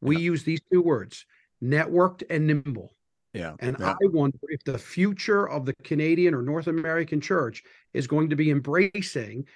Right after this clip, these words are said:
Speaker 1: that we're gonna be networked and nimble as people, and we're not going to celebrate mega churches. We'll appreciate them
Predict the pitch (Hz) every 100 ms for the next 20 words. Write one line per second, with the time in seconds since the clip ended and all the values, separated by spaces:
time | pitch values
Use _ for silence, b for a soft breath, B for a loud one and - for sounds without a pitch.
0 | b 143 147 147 156 147 135 135 139 165
1 | 180 - - 151 139 151 156 107 110 143
2 | _ _ _ _ _ 143 135 - 185 185
3 | 127 127 131 131 135 123 143 160 160 165
4 | 165 160 143 - 175 165 151 139 147 147
5 | 147 147 143 143 - 175 - - 151 156
6 | - 240 233 226 208 208 277